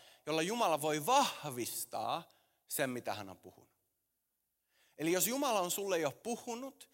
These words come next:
ja sä vielä mietit, että okei, mun tikkataulu on osunut niin kuin nuoli neloseen ja kutoseen ja kasiin, mutta mä en ole ihan varma. Yksi esimerkki, mitä sä voit tehdä, on, että sä voit rukoilla. Tee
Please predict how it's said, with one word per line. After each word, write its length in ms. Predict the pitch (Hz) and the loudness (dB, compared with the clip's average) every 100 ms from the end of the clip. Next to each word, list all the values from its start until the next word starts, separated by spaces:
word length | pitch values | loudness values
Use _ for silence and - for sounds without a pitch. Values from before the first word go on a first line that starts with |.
| - - | -10 2
ja 80 | |
sä 180 | 170 - | 4 6
vielä 220 | 247 240 | 6 6
mietit, 380 | 202 240 208 175 | 6 4 2 2
että 160 | 165 - | 0 2
okei, 280 | 214 254 214 | 4 4 4
mun 160 | 202 | 2
tikkataulu 680 | - 226 208 208 185 185 180 | -2 0 2 6 6 8 8
on 80 | 190 | 8
osunut 300 | 202 180 170 | 6 2 0
niin 100 | 165 | -2
kuin 140 | 175 | 2
nuoli 240 | 180 147 | 4 4
neloseen 500 | 143 233 220 185 - | 6 6 6 4 2
ja 80 | 156 | 0
kutoseen 540 | - 196 196 160 156 143 | 0 -4 0 0 2 2
ja 100 | 127 | 2
kasiin, 600 | 160 170 - 151 131 - - - _ | 2 2 4 2 -2 -6 -20 -20 _
mutta 180 | - | -6
mä 20 | 196 | -4
en 80 | |
ole 80 | 202 | 0
ihan 320 | 220 196 139 | 2 2 2
varma. 420 | 127 117 - - - _ _ _ _ _ _ - | 0 0 -4 -18 -20 _ _ _ _ _ _ -14
Yksi 280 | 165 - - _ _ _ _ - | -12 -12 -14 _ _ _ _ 0
esimerkki, 640 | 226 - 185 156 143 143 | 0 0 0 0 -2 -8
mitä 200 | 139 139 | -4 0
sä 120 | 147 | 0
voit 260 | 135 127 - | 0 -4 -2
tehdä, 400 | 151 135 117 107 - - - - | 0 0 -4 -6 -6 -20 -20 -10
on, 120 | 135 139 | -6 -4
että 160 | 143 | 0
sä 120 | 156 | 0
voit 180 | 247 151 | 0 -6
rukoilla. 640 | 180 240 - 107 95 92 - | -6 -6 -4 -4 -4 -8 -12
Tee 280 | - 277 | -8 -8